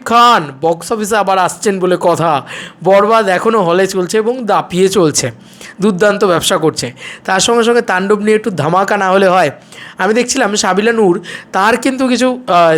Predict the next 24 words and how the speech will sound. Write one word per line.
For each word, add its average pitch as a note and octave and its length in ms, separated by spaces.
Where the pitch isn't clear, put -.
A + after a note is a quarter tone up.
মানে E3+ 340
ইয়ে E3 240
বেরোচ্ছে, E3 320
ফ্যানমেড F3 400
পোস্টার F#3+ 280
ইত্যাদি F#3 280
বেরোচ্ছে, D#3 360
সেগুলো A3+ 280
কি C4+ 180
মারাত্মক G#3 540
বেরোচ্ছে। F#3+ 440
আমার G3+ 220
মনে G3+ 240
হয় B3 120
না A#3+ 100
সাবিলা G#3 380
নূর F#3+ 180
যদি F#3 240
শাকিব F#3 320
খানের F3 200
সাথে E3+ 220
তা E3 140
না D#3+ 200
থাকতেন, F3+ 380